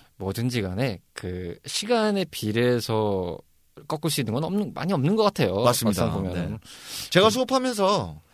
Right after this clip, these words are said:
Speaker 2: 가끔씩 이제 사람들한테 얘기를 해주는 게 몸은 거짓말을 하지 않는다라고 얘기를 해줘요.
Speaker 1: 그 명언 중에 명언으로 내려오는
Speaker 2: 그럼요. 네.
Speaker 1: 부분이죠.
Speaker 2: 몸은 거짓말하지 않습니다.
Speaker 1: 네.
Speaker 2: 몸은 정말 스스로한테 거짓말하지 않아요.
Speaker 1: 많이 느껴져요, 확실히.
Speaker 2: 그렇습니다.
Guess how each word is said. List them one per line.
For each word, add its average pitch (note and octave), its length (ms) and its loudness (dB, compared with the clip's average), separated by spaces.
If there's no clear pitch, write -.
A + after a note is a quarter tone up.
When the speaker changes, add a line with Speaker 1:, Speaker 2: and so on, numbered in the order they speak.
Speaker 2:
가끔씩 D3 580 0
이제 G2 280 -2
사람들한테 D#3 640 -6
얘기를 B2 400 -4
해주는 D3+ 480 -4
게 G#2+ 320 -6
몸은 F3+ 300 2
거짓말을 D3+ 480 0
하지 C#3+ 180 -2
않는다라고 G#2 540 -4
얘기를 F2 260 -8
해줘요. D#2 300 -14
Speaker 1:
그 G2 180 -8
명언 E3 320 6
중에 D#3 180 2
명언으로 A#2 460 2
내려오는 G#2+ 300 2
Speaker 2:
그럼요. G2 340 -2
네. F#2 60 -10
Speaker 1:
부분이죠. F#2 300 -2
Speaker 2:
몸은 G#3+ 260 2
거짓말하지 C#3+ 540 -2
않습니다. F2+ 400 -8
Speaker 1:
네. F2 120 -6
Speaker 2:
몸은 C#3+ 600 2
정말 G3+ 580 2
스스로한테 B3+ 720 -2
거짓말하지 C3+ 600 -4
않아요. D#2 300 -8
Speaker 1:
많이 D3 200 6
느껴져요, G2 500 6
확실히. G2+ 320 -6
Speaker 2:
그렇습니다. F2+ 560 -6